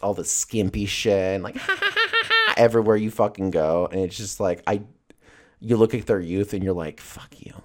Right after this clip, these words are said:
You know what I mean? Like, "Oh, you just got your fucking license. You ju-, or you just got, you just turned, like, fucking gross." All right, get away from me. I like Ariana Grande. Yeah, I like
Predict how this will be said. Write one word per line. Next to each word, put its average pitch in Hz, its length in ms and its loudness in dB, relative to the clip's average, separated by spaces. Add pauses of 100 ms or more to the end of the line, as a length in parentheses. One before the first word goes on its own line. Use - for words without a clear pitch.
You 78 120 -12
know 85 140 -10
what 90 120 -12
I 92 40 -10
mean? 92 240 -10
Like, - 340 -16 (840)
"Oh, 143 200 4
you 113 160 -4
just 113 460 2
got 107 220 2
your 107 100 -2
fucking 110 380 2
license. 95 440 -2
You 98 80 -10
ju-, - 200 0
or 101 100 4
you 101 120 0
just 107 180 -4
got, - 340 4
you 135 80 -4
just 107 240 -6
turned, 104 280 -2
like, 90 160 -2
fucking 104 380 -2
gross." - 540 -10 (140)
All 76 80 -12
right, 78 140 -14
get 101 100 -4
away 73 160 -2
from - 200 -12
me. 52 160 -14 (2250)
I - 120 6
like - 220 2
Ariana 240 420 2
Grande. 262 640 0
Yeah, 156 320 2
I 151 180 4
like 147 420 2